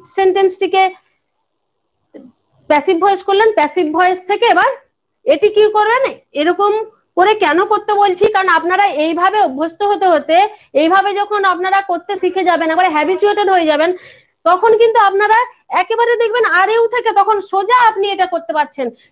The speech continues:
কিন্তু এখন যেহেতু আপনারা শিখছেন যারা প্রথম, তারা কিন্তু এইভাবে ফর্মটা আনবেন, তারপর কিন্তু করবেন। করতে করতে দেখবেন, practice করতে করতে তখন দেখবেন আর এই দুটো লাগছে না, তখন কিন্তু এটা দেখলেই আপনি বলে দেবেন, "Is the movie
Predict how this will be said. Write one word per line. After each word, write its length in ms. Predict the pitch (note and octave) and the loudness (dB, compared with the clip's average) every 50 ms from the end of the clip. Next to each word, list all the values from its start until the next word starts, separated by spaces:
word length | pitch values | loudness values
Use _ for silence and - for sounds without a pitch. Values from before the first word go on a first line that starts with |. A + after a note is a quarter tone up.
| _ - | _ -4
কিন্তু 280 | F4 G4+ G4+ G4+ A4+ | 0 2 2 4 4
এখন 440 | A4 F4 D4+ D#4 D#4 - G#4 G4+ F#4 | 2 2 2 0 0 -2 -2 -2 0
যেহেতু 280 | D#4+ E4+ F4 F4+ F4+ F#4 | 0 0 0 2 2 2
আপনারা 260 | F4+ F#4 F#4+ G4 F#4+ | 2 2 2 2 0
শিখছেন 680 | F#4+ - E4 D#4+ D#4 _ _ - - E4+ D#4 D4+ C#4+ C4+ | 0 0 -6 -6 -6 _ _ -6 -4 -2 -2 0 0 0
যারা 340 | C#4 B3+ B3 B3 D4 F4 | 0 2 2 2 2 0
প্রথম, 440 | F4+ F4+ D4 C#4 C#4 D4 D4+ F4+ G4 G4 - - _ _ - | -2 -2 -6 -6 -2 -2 -2 -2 -2 -4 -6 -20 _ _ -2
তারা 200 | - D4+ E4+ F#4 | 0 0 0 0
কিন্তু 380 | F#4 G4+ G#4 G4 G4 G#4+ A4 | 0 0 0 0 2 2 0
এইভাবে 600 | G#4+ G#4+ G#4+ C#4+ D#4+ F#4 G4 F4+ F#4 G4 G4 G#4 G#4+ | 0 0 0 0 2 2 2 0 0 0 0 -2 -4
ফর্মটা 460 | G#4+ - E4+ E4+ E4+ F4+ F4 G4 G4 | -2 0 2 2 2 0 0 0 0
আনবেন, 600 | F4+ B3+ C#4 D4 D#4+ E4+ E4+ E4 E4 D4+ C#4+ C4+ | 0 2 2 0 0 0 0 0 0 0 0 0
তারপর 360 | C#4+ C4+ C4 C#4 C#4 F#4 F#4 | -2 -2 -2 -2 -4 -6 -6
কিন্তু 240 | F#4 G4+ F#4+ F#4 F#4+ | -4 -4 -4 -4 -2
করবেন। 320 | - E4+ D#4+ D4 - A#3+ A3+ - - - - _ - | 0 0 0 2 0 -2 -2 -6 -16 -20 -20 _ -2
করতে 280 | E4 F#4 F#4 - G#4 | -2 -2 -2 -2 -4
করতে 300 | F4+ G4+ G4+ G4+ G#4 G#4 | -4 -4 -6 -4 -4 -2
দেখবেন, 340 | F4+ F4+ F4 E4+ F#4+ G4 F#4 | -2 0 0 0 0 -2 0
practice 400 | F#4 E4+ D4+ - - F#4+ F#4 - | 0 -2 -4 -4 -6 -8 -8 -6
করতে 240 | - E4+ E4 - F4+ | -6 -8 -6 -4 -2
করতে 280 | F4+ G4 F#4+ - A4 A4+ A4+ A4+ - - _ - | -2 -2 -2 0 0 0 0 0 -4 -20 _ -4
তখন 300 | G3+ - D#4+ G#4+ G#4 G4 | -4 0 0 0 0 2
দেখবেন 240 | A4 G#4+ A#4 A#4 | 2 2 2 2
আর 340 | G4+ - D4+ E4+ G4 A4 A#4 | 0 0 0 0 2 2 0
এই 200 | A4+ A4+ A4 G#4+ | 0 -2 0 0
দুটো 180 | G#4+ G#4+ G#4+ G4+ | 0 0 0 0
লাগছে 300 | G4 F#4 F#4 E4 - F4+ | -2 -2 -4 -4 -6 -8
না, 100 | E4+ D#4 | -6 -6
তখন 200 | E4+ E4 G4 G#4 | -6 -6 -4 -2
কিন্তু 180 | G#4+ G#4 A4 | -2 -2 -2
এটা 140 | G#4+ G#4+ G#4+ | -2 -2 -4
দেখলেই 380 | E4 D#4+ D#4+ D#4 E4 F4+ G4+ G#4+ | -2 -2 -4 -2 -2 -2 0 0
আপনি 220 | G#4 G#4 G4 G4+ | 0 0 -2 -4
বলে 200 | F#4 F4+ F4+ F#4 | -2 -2 -2 -2
দেবেন, 180 | F4 G4 F#4+ F4+ | -4 -2 -2 -2
"Is 160 | E4+ E4 D4+ | -2 -2 -2
the 160 | D4 F4 E4+ | -2 -2 0
movie 360 | D#4+ D#4 D#4 D4 F4 G4 G#4 | 0 0 0 2 2 2 2